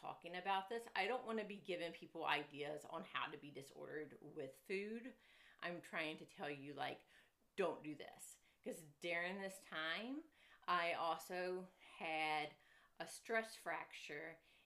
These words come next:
in my pelvic area, like, lower back, hip area, rather. And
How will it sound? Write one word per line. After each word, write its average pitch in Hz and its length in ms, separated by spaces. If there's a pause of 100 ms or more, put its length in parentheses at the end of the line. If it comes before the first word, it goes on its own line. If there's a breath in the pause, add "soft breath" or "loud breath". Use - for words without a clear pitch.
(160)
in 165 240
my 151 440 (220)
pelvic 196 500
area, 156 560
like, 156 300 (540 loud breath)
lower 180 320
back, 156 500 (220)
hip - 200 (200)
area, 160 520 (300)
rather. 170 420 (880 loud breath)
And 170 440